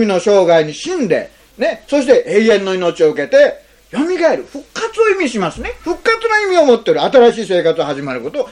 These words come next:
言ってるわけです。ですから、この洗礼の意味っていうのは、このノアの、ね、その時の洪水に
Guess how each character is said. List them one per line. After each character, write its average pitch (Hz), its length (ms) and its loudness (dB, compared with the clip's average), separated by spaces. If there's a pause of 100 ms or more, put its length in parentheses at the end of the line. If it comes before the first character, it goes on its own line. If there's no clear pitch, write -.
(120)
言 135 80 -12
っ - 40 -20
て - 120 -12
る - 100 -10
わ - 120 -16
け 175 80 -20
で - 120 -20
す。 - 140 -20 (1800)
で 220 80 -4
す 220 80 -8
か - 120 -2
ら、 208 200 0 (160)
こ - 80 -8
の 247 80 -6
洗 311 240 -10
礼 440 160 -2
の 415 100 -10
意 392 60 -8
味 262 120 -4
っ - 40 -14
て 127 100 -8
い 135 80 -6
う 107 40 -6
の 110 160 -6
は、 226 200 -4 (140)
こ 95 60 -20
の 92 100 -14
ノ 175 160 -12
ア 139 60 -10
の、 95 160 -12 (440)
ね、 127 120 -18 (240)
そ 127 100 -14
の 120 60 -14
時 110 180 -10
の 107 80 -8
洪 101 220 -12
水 104 160 -8
に 233 100 -12